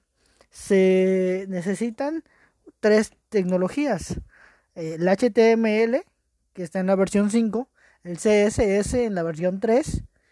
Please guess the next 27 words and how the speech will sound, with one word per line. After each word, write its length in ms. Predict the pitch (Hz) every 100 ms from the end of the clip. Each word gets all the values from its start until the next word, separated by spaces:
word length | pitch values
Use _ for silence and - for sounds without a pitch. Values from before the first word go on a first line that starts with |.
| _ _ _ _
y 280 | 247 269 311 _ _ _ _ _ -
JavaScript, 720 | 185 247 254 202 - 160 156 _ _ _ _ _ _
que 240 | - 190 196
es 100 | 214
el 360 | 240 185 175
único 340 | 185 208 220 220
lenguaje 480 | 190 170 170 180 190
de 80 |
programación 580 | 170 175 170 165 160 202
de 120 | 202 156
estos 260 | - 147
tres. 420 | - 254 196 - _ _ _ _ _ _ _ _ _ _ _
H 260 | 185 175 202
T 140 | 208
M 240 | 214 220
L 200 | 214 226
da 160 | 196 180
la 100 | 190
estructura, 680 | 190 233 202 247 214 202 220 _ _ _ _ _ _ _
C 300 | - 190 185
S 260 | 190 185
S 200 | 185 -
da 280 | 180 175 180
el 220 | - 175 170
estilo, 680 | 156 - 285 254 196 196 -
la 160 | 165
imagen, 520 | 170 202 254 - 214